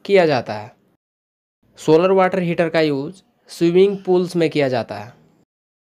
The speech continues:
सोलर वाटर हीटर दो टाइप का आता है, एक फ्लैट प्लेट सोलर वाटर हीटर होता है and another one is tube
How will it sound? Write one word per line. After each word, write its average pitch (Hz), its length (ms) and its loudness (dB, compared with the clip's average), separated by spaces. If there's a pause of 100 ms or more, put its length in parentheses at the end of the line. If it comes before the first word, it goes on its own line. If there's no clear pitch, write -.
(220)
सोलर 160 400 2
वाटर 190 280 2
हीटर 190 360 0 (160)
दो 156 300 -4
टाइप 165 360 -2
का 160 120 0
आता 131 400 -4
है, 135 200 -8 (520)
एक 190 280 0 (240)
फ्लैट 196 340 0
प्लेट 196 300 0
सोलर 175 360 -2
वाटर 165 280 -2
हीटर 160 220 -4
होता 151 280 -6
है 143 160 -8 (440)
and 147 220 -2
another 160 340 0
one 175 220 2
is 160 220 -6 (440)
tube 214 360 -4